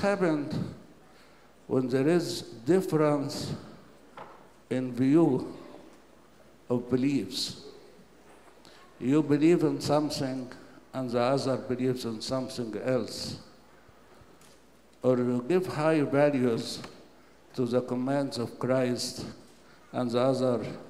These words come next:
do not see it necessary to give high value to such commands.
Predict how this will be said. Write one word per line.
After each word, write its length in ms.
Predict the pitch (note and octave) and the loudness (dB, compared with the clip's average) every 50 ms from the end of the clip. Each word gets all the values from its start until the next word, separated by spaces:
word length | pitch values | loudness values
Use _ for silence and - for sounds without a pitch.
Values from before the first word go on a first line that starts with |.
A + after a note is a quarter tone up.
| - - - - - - - - - - | -20 -20 -20 -20 -20 -20 -20 -20 -14 -6
do 160 | - A#2+ A#2+ A#2+ | -2 -2 0 0
not 240 | B2+ C3 C3 B2+ | 0 0 0 0
see 300 | - - - B2+ C3 B2 | -2 -4 -2 0 0 0
it 220 | A#2+ A#2 A2 - - | 0 -2 -4 -6 -6
necessary 840 | A#2+ A2+ G#2+ - - B2+ B2 A#2 - A#2+ A2 G#2 A2 A2 A2 - - - - - - - - - - - - - - | -6 -6 -6 -4 -4 -4 -2 -2 -2 -4 -2 -2 -2 -4 -4 -6 -8 -14 -20 -20 -20 -20 -20 -20 -20 -20 -20 -18 -8
to 160 | - A#2 A2+ A2 | -4 -2 -2 0
give 220 | A2+ A#2+ B2 A#2+ | 0 0 0 -2
high 380 | A#2 - A#2 A#2+ A#2+ A#2 A2+ A2+ | -4 -6 -4 -2 0 0 0 -2
value 580 | G#2+ G2+ A#2+ A#2 A2+ A2+ A2 A2 G#2+ G#2 G#2 G#2+ - - - - | -2 -2 -2 -2 -2 -2 -2 -2 -4 -4 -6 -8 -12 -18 -18 -10
to 100 | - A#2 | -8 -8
such 400 | A2 - - B2 A2+ A2 - - A2 | -6 -4 -4 -4 -4 -4 -6 -10 -10
commands. 800 | - A#2+ A#2 B2 B2+ C3 C3 C3+ A2+ G2+ F#2+ - - - - | -8 -8 -6 -4 -2 -2 -2 -4 -6 -8 -10 -10 -12 -12 -12